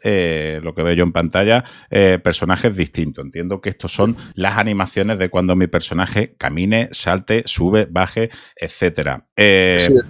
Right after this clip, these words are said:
Speaker 1: dime
Speaker 2: Esos son
Speaker 1: qué,
Speaker 2: los,
Speaker 1: dime
Speaker 2: los
Speaker 1: qué es,
Speaker 2: animaciones.
Speaker 1: dime, perdón, dime qué es lo recomendable a la hora de decir, "Oigan, eh, vuestro personaje se va a animar en dos frames, en tres frames. Necesita mínimo, para que vuestro personaje no sea un muñeco de futbolín,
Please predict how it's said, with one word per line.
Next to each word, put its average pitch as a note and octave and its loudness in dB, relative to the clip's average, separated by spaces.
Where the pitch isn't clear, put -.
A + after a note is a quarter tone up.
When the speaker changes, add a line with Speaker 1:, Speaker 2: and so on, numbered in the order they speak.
Speaker 1:
dime A2+ 2
Speaker 2:
Esos - 6
son D#3 6
Speaker 1:
qué, B2+ 8
Speaker 2:
los, C3 8
Speaker 1:
dime A#2 4
Speaker 2:
los C#3 6
Speaker 1:
qué A#2 8
es, B2+ 6
Speaker 2:
animaciones. - 0
Speaker 1:
dime, B2 6
perdón, F2+ 2
dime A#2+ 4
qué B2 4
es A#2 4
lo C3 6
recomendable G2+ 4
a F2+ 2
la F2+ 6
hora G2 6
de F#2+ 4
decir, E2+ 2
"Oigan, F#2+ 2
eh, F2+ 2
vuestro F#2 -2
personaje A2 0
se - 0
va A2 4
a A2 6
animar A2+ 2
en G#2+ 4
dos A2 6
frames, D2+ -2
en F#2 0
tres G#2+ 2
frames. D#2 0
Necesita G#2 -2
mínimo, D#3+ 4
para F#2+ 2
que F#2+ -2
vuestro F#2+ 0
personaje G2+ 0
no A2 4
sea F#2 2
un G2 2
muñeco G#2+ 4
de G2+ 4
futbolín, A2+ 4